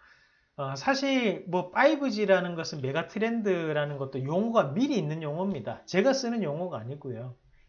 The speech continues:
이것은 증권에 대한 전문 용어가 등록돼 있고 그 용어를 실질적으로 증권 투자 상담사라든지 펀드 투자 상담사, 자산운용사 공부를 하면 이 내용이 다 나와요.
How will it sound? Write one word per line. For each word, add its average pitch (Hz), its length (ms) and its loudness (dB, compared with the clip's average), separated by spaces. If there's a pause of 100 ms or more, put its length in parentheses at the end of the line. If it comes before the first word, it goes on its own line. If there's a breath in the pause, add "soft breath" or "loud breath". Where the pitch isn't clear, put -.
이것은 185 760 0 (300 loud breath)
증권에 247 840 2
대한 156 200 -2
전문 180 340 -2
용어가 151 760 -2
등록돼 214 520 -2
있고 156 340 -10
그 185 200 2
용어를 185 580 -2 (340 loud breath)
실질적으로 185 1000 -2
증권 202 320 -2
투자 190 240 -2
상담사라든지 160 1000 -4
펀드 220 260 -6
투자 170 180 -8
상담사, 165 560 -8
자산운용사 175 640 -4
공부를 156 400 -8
하면 139 320 -8
이 196 100 0
내용이 185 760 -2 (460 soft breath)
다 - 180 -6
나와요. 131 520 -4